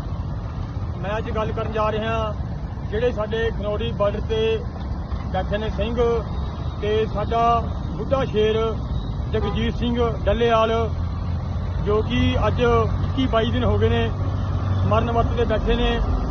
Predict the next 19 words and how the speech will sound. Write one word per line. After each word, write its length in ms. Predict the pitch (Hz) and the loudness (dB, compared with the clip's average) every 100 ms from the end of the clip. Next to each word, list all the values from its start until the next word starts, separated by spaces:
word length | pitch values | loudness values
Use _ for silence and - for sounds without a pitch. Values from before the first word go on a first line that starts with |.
| - - 202 | 0 2 2
ਆਪਣੇ 260 | 202 240 - | 2 2 2
ਕਿਸਾਨਾਂ 420 | - 208 226 240 | 2 2 4 4
ਲਈ, 300 | 233 240 240 - - - - | 4 4 2 2 0 0 0
ਆਪਣੇ 240 | 202 233 233 | 0 2 2
ਪਰਿਵਾਰਾਂ 480 | - 220 220 233 233 | 2 2 4 4 4
ਲਈ, 340 | 226 240 220 - - - - | 2 2 0 -2 -2 -2 -2
ਆਪਣੀ 300 | 208 262 262 | -2 0 0
ਹੋਂਦ 280 | 185 220 240 | 2 0 0
ਲਈ, 340 | 247 247 247 226 - - - - - | 2 2 2 0 0 -2 0 -2 0
ਆਪਣੀਆਂ 320 | 262 262 254 | 0 0 0
ਫਸਲਾਂ 420 | - 214 247 254 254 | 0 0 0 0 2
ਲਈ, 340 | 214 254 254 - - - - | 2 0 -2 -4 -4 -4 -2
ਆਪਣੀਆਂ 280 | 214 247 262 | -2 -2 -2
ਨਸਲਾਂ 360 | 220 196 254 | -2 -2 0
ਲਈ 160 | 254 247 | 0 0
ਬੈਠੇ 320 | 233 220 233 | 0 0 0
ਨੇ। 120 | 240 240 247 - - - - - | 2 0 -2 -2 -4 -4 -4 -2
ਤਾਂ 100 | 233 | -2
ਵੀਰੋ, 540 | 233 247 262 269 247 | -2 2 6 6 4